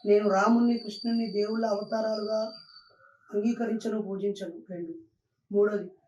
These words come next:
"నేను గౌరీ దేవతని, గణపతి దేవతని విగ్రహాలు పెట్టను, దేవుళ్ళుగా అంగీకరించను, పూజించు." నాలుగోది చాలా పెద్ద వాక్యం అన్నాడు. తెలుసా నాలుగోది ఏంటో? "నేను ఏ దేవీ దేవతలను," అంటే ఏ మతానికి సంబంధించిన దేవుని దేవతలను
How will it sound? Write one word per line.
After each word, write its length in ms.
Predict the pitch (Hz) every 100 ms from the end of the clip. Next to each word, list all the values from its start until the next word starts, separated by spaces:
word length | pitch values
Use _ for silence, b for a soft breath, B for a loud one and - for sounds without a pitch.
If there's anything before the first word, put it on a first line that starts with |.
| _ -
"నేను 220 | 208 214
గౌరీ 340 | 185 196 226 226
దేవతని, 540 | 226 220 202 226 202
గణపతి 280 | 202 202 220
దేవతని 420 | 196 214 214 214
విగ్రహాలు 400 | 196 190 202 196
పెట్టను, 440 | 190 196 214 214 202
దేవుళ్ళుగా 380 | 202 202 202 190
అంగీకరించను, 540 | 196 208 208 202 202
పూజించు." 440 | 190 185 180 175 _ _ _ _ _ _ 196
నాలుగోది 880 | 165 185 202 220 185 170 170 165 - _ _ 196
చాలా 120 | 180
పెద్ద 220 | 185 185
వాక్యం 380 | 202 185 - 185
అన్నాడు. 300 | 160 160 156 - _ _ _ _ _ _ -
తెలుసా 260 | 202 202 214
నాలుగోది 340 | 202 208 202
ఏంటో? 180 | 202 233 - _ _ _ b b -
"నేను 360 | 208 240 262 269
ఏ 400 | 202 202 233 262
దేవీ 440 | 254 247 247 277
దేవతలను," 580 | 226 226 214 208 180 156 - _ _ _
అంటే 140 | 190 214
ఏ 260 | 190 196 226
మతానికి 400 | 226 247 254 240
సంబంధించిన 440 | 247 240 226 233
దేవుని 360 | 202 208 226 220
దేవతలను 540 | 202 202 226 233